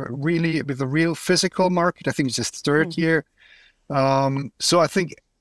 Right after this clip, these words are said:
Speaker 1: everybody, I mean, there's high anticipation and people are just happy, you know, to be out again, to meet again. I mean, it's all nice and dandy to talk on Zoom and, uh, or meet, uh,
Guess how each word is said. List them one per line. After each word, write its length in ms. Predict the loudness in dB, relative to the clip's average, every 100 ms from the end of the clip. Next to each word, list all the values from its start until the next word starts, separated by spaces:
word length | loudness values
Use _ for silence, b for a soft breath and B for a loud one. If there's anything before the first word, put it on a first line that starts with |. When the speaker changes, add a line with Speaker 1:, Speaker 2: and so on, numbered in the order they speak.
| 2
Speaker 1:
everybody, 580 | 2 2 2 2 2 0
I 60 |
mean, 180 | -2 0 2
there's 260 | 0 0
high 260 | 0 0 0
anticipation 1080 | -2 -4 -4 -4 -2 0 0 0 0 -4 -10 _ _ _ -6
and 120 | -2
people 300 | -2 2 2
are 60 |
just 360 | 2 2 0 -6
happy, 800 | -14 -2 0 2 0 -4 -6 -10 -16 _ -2
you 100 | 0
know, 160 | 0
to 180 | -2 -6
be 380 | -4 -2 -2 -2 0
out 260 | 2 2
again, 460 | 0 2 2 -2 -6
to 120 | -4 -2
meet 320 | -2 -2 0
again. 520 | 2 2 2 2 0
I 60 | 0
mean, 220 | 0 -2
it's 320 | -2 -2 2
all 160 | 4 4
nice 300 | 4 2 2
and 80 |
dandy 200 | 0 0 -2
to 120 | -4
talk 320 | 0 0 0
on 140 | -2
Zoom 580 | 0 2 0 0 -2 -4
and, 380 | -2 0 0 2
uh, 380 | 4 4 2 0 0
or 160 | 0
meet, 360 | 2 0 -2 -4 -2
uh, 300 | 0 0